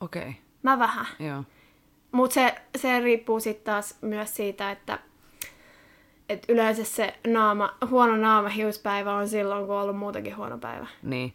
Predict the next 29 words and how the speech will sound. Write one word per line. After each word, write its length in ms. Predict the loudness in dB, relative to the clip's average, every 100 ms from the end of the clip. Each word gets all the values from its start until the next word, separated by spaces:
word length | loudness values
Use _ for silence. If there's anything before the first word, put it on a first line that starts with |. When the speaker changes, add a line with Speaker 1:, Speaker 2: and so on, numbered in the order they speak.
| _
Speaker 2:
Niin 160 | -4 -2
Speaker 1:
et 60 |
se 60 | 2
Speaker 2:
silloin 220 | 2 4
Speaker 1:
yleisfiilis 560 | 4 2 -4 -4 -4 -4
on 40 |
Speaker 2:
jät-, 60 | 0
Speaker 1:
semmonen, 200 | 4 4
Speaker 2:
niin. 80 | 4
Speaker 1:
et 60 | 0
en 140 | -4
nyt 120 | -4
haluisi 380 | -6 -6 -4 -4
esiintyä. 340 | 0 2 2
Speaker 2:
Niin. 120 | -2 -8 _
Speaker 1:
Joo. 260 | -8 -6 -8 -12 _ _ -20 -18
Speaker 2:
Niin, 200 | -12 -10
niin 100 | -10
silloin 400 | -8 -6 -6 -8 -14 _ _ _ -12
kans 320 | -8 -8 -10
pois. 460 | -12 -12 -12 -16 -20 -10
Speaker 1:
Mm. 380 | -6 -6 -6 -10 _ _ _ _ _ _ -20 -20 -14 0
Speaker 2:
Mut 360 | 0 0 _
tosi 340 | 8 8 6 4
paljon 440 | 6 4 2 -2
nykyään 500 | -6 -4 -4 -4 -8 -14 _ _
tanssitunneilla 1160 | 2 2 2 -6 -6 -8 -8 -6 -4 -4 -4 -6 -8 _ _ -20 -12 -4
videoidaan. 680 | 0 0 -2 -4 -4 -6 -8 -14 -6
Speaker 1:
Mm. 360 | -4 -4 -6